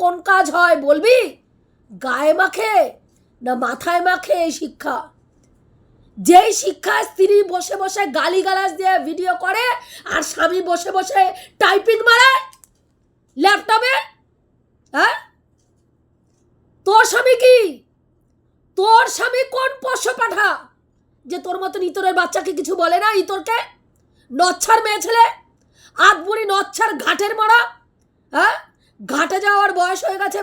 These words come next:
প্রতিদিন বসে বসে তুমি সুতোবার পিন্ডি চটকাও, তোকে দেখতে হবে না সুতোবার পেছনে কটা হুড়কো আছে। সুতপা সেই হুড়কো কিভাবে বের করবে, সুতপার সেইটা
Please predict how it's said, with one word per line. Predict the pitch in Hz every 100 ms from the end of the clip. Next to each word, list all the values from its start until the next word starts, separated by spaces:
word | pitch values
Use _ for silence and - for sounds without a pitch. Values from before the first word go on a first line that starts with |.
| 392
প্রতিদিন | 349 392 392 427 415
বসে | 381 349 370
বসে | 381 381
তুমি | 381 359
সুতোবার | 415 349 359 370 - - -
পিন্ডি | 403 403 415
চটকাও, | 403 392 403 359 339
তোকে | 427 440
দেখতে | 440 415 415
হবে | 392 370 403
না | 392 381 -
সুতোবার | 392 370 370 370
পেছনে | 359 359 359
কটা | 349 339
হুড়কো | 294 - - 339
আছে। | 339 320 - _ _ _ _ _ _ -
সুতপা | 302 349 392 392 403 392
সেই | - 339 277
হুড়কো | 247 320 302 392 349 330 - _ _ -
কিভাবে | 349 359 359 381 370
বের | 240 370 415
করবে, | 427 427 453 453 440 - _ -
সুতপার | 370 381 339 359 -
সেইটা | 339 302